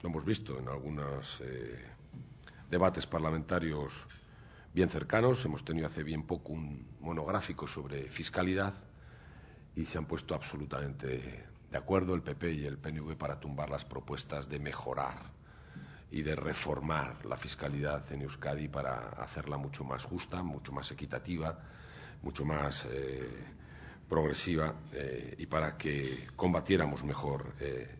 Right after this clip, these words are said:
el fraude. Eh, lo hemos visto después en, en la ley de juventud, posiblemente lo veremos, eh, en algunas cuestiones de la ley de vivienda, porque lo que hacemos es garantizar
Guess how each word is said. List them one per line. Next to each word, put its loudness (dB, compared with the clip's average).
el 2
fraude. 10
Eh, -2
lo 10
hemos 8
visto 4
después 2
en, -6
en 0
la 4
ley 6
de 0
juventud, 2
posiblemente 8
lo 2
veremos, -2
eh, -8
en -2
algunas 2
cuestiones 2
de 2
la 4
ley 4
de 4
vivienda, 4
porque -2
lo -2
que 0
hacemos 2
es 2
garantizar 2